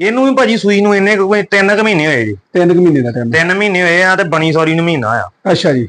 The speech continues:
Speaker 1: ਹਾਂਜੀ।
Speaker 2: ਦੁੱਧ
Speaker 1: ਇਹ
Speaker 2: ਕਿੰਨਾ
Speaker 1: ਨਾ
Speaker 2: ਹੈ?
Speaker 1: ਇਹਦੀ ਸਕਿਨ ਤਾਂ ਥੋੜੀ ਚਿੱਟੀ ਹੈ ਨਾ, ਅੰਦਰ ਵੱਜੀ।
Speaker 2: ਅੰਦਰ ਵੱਜੀ ਰਹੀ ਹੈ ਨਾ,
Speaker 1: ਹਾਂ।
Speaker 2: ਤਾਂ ਹੀ ਉਹ
Speaker 1: ਉਹਨਾਂ
Speaker 2: ਸੂਈ
Speaker 1: ਸ਼ੈੱਡ ਹੀ ਵੀਰ ਦਾ।
Speaker 2: ਹਾਂ, ਠੀਕ ਹੈ ਜੀ।
Speaker 1: ਤੇ ਮਾਲ ਅੰਦਰ ਹੀ ਰਹਿੰਦਾ ਵਾ।
Speaker 2: ਠੀਕ ਹੈ ਜੀ।
Speaker 1: ਹਾਂਜੀ, ਹਾਂਜੀ।
Speaker 2: ਬਾਕੀ ਕੋਈ ਗੱਲ ਨਹੀਂ, ਸਕਿਨ ਤੇ ਕੋਈ ਪ੍ਰੋਬਲਮ ਨਹੀਂ ਹੈਗੀ।
Speaker 1: ਨਹੀਂ, ਨਹੀਂ ਜੀ, ਕੋਈ ਗੱਲ ਨਹੀਂ।
Speaker 2: ਠੀਕ ਹੈ ਜੀ।
Speaker 1: ਉਹ
Speaker 2: ਕਿੰਨਾ
Speaker 1: ਤਾਂ
Speaker 2: ਦੁੱਧ ਤਿਆਰ ਜੀ?
Speaker 1: ਕਾਲੀ ਝੋਟੀ ਸਾਰੀ।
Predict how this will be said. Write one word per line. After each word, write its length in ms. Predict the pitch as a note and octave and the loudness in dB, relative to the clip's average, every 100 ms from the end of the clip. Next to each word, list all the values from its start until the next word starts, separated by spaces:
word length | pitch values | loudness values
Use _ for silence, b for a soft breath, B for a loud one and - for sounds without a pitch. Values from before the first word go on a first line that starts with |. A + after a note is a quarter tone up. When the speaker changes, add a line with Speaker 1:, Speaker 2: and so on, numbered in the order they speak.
| - C3 | -4 -2
Speaker 1:
ਹਾਂਜੀ। 160 | C#3 | 0
Speaker 2:
ਦੁੱਧ 120 | G#3 | 2
Speaker 1:
ਇਹ 60 | G#3 | 2
Speaker 2:
ਕਿੰਨਾ 140 | A#3+ | 2
Speaker 1:
ਨਾ 100 | C4+ | 2
Speaker 2:
ਹੈ? 60 | C4 | 2
Speaker 1:
ਇਹਦੀ 140 | B3+ | 0
ਸਕਿਨ 320 | A3+ F#3+ A3+ A#3+ | -2 -2 -2 -2
ਤਾਂ 220 | G3+ G3 | -2 -2
ਥੋੜੀ 160 | G3 | -4
ਚਿੱਟੀ 280 | G#3 G#3+ A3+ | -4 -4 -2
ਹੈ 60 | A#3+ | 0
ਨਾ, 100 | B3 | 0
ਅੰਦਰ 200 | G3+ G#3 | 0 0
ਵੱਜੀ। 380 | F#3+ F#3 E3+ A2+ - | 0 0 -2 -2 0
Speaker 2:
ਅੰਦਰ 180 | F3 F3+ | 2 2
ਵੱਜੀ 280 | E3 D#3+ E3+ | 2 2 2
ਰਹੀ 140 | D3 | 2
ਹੈ 60 | C#3 | 2
ਨਾ, 200 | C3+ D3+ | 0 0
Speaker 1:
ਹਾਂ। 60 | F#3 | 0
Speaker 2:
ਤਾਂ 120 | E3 | 2
ਹੀ 80 | F#3 | 2
ਉਹ 80 | E3+ | 2
Speaker 1:
ਉਹਨਾਂ 220 | G#3 A3+ | 2 2
Speaker 2:
ਸੂਈ 80 | D#3 | 2
Speaker 1:
ਸ਼ੈੱਡ 260 | D#3+ D3+ | 0 2
ਹੀ 140 | G#3 G3+ | 2 2
ਵੀਰ 180 | E3+ C#3+ | 0 0
ਦਾ। 120 | G#3 | -2
Speaker 2:
ਹਾਂ, 60 | G#3+ - | -2 -2
ਠੀਕ 240 | D#3+ D3 | 0 0
ਹੈ 40 | |
ਜੀ। 60 | C3+ | -2
Speaker 1:
ਤੇ 60 | F#3 | 0
ਮਾਲ 320 | F3+ F3+ F#3 F3 | 2 2 2 0
ਅੰਦਰ 180 | F3+ G3 | 0 2
ਹੀ 80 | A3 | 2
ਰਹਿੰਦਾ 300 | D3+ C#3 A#2+ | 2 0 0
ਵਾ। 100 | F#2+ - | -4 -6
Speaker 2:
ਠੀਕ 260 | F#3+ F3 C#3+ | 0 2 2
ਹੈ 80 | B2+ | -2
ਜੀ। 140 | A2 _ C3+ | -4 _ -6
Speaker 1:
ਹਾਂਜੀ, 240 | C3 A2+ | -6 -6
ਹਾਂਜੀ। 140 | G2+ E3 | -6 0
Speaker 2:
ਬਾਕੀ 240 | A3+ A#3+ | 2 2
ਕੋਈ 220 | A3 A#3 | 2 2
ਗੱਲ 80 | A3+ | 2
ਨਹੀਂ, 100 | A#3+ | 2
ਸਕਿਨ 260 | F#3+ G#3 G#3+ | 0 0 0
ਤੇ 100 | A3 | 0
ਕੋਈ 160 | G#3 | 0
ਪ੍ਰੋਬਲਮ 380 | G3 F3+ E3+ F3 | 0 2 2 2
ਨਹੀਂ 220 | F3+ F#3 | 2 2
ਹੈਗੀ। 240 | F#3 D3 D#3 | 2 0 0
Speaker 1:
ਨਹੀਂ, 180 | G#3+ B3 | 2 2
ਨਹੀਂ 200 | A#3+ A3 | 0 0
ਜੀ, 60 | |
ਕੋਈ 240 | G#3 G3+ F3+ | 0 0 2
ਗੱਲ 160 | D3 | 0
ਨਹੀਂ। 140 | C3+ F#3 | 2 2
Speaker 2:
ਠੀਕ 160 | D#3 | 2
ਹੈ 80 | D3 | 2
ਜੀ। 80 | B2+ | 2
Speaker 1:
ਉਹ 100 | F#3+ | 2
Speaker 2:
ਕਿੰਨਾ 180 | G#3+ A#3 | 2 2
Speaker 1:
ਤਾਂ 80 | |
Speaker 2:
ਦੁੱਧ 220 | G#3+ G#3+ G#3 | 2 0 2
ਤਿਆਰ 240 | E3 C#3 | 2 0
ਜੀ? 80 | B2 | 0
Speaker 1:
ਕਾਲੀ 260 | E3+ F3 | 0 0
ਝੋਟੀ 260 | F#3+ G3 C3+ | 0 -4 -2
ਸਾਰੀ। 240 | B2 B2 | -4 -4